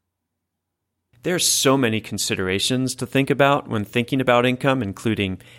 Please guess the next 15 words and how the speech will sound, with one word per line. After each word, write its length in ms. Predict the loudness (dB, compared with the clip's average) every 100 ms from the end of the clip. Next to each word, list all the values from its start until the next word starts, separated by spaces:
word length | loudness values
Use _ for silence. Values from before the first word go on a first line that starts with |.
| -12
how 200 | -2 0
to 120 | 0
generate 600 | -4 0 2 4 4 2
that 180 | -2 0
income 420 | -2 -2 -4 -4 -6
and 260 | -4 -6 -10 -20 -4
what 180 | -2 0
types 300 | 0 0 0
of 100 | -2
investments 800 | -4 0 0 2 0 -2 -4 -4
will 100 | -6
bring 320 | -6 -4 -4
you 140 | -4
that 220 | -6 -8 -10
income. 460 | -14 -16 -20 -20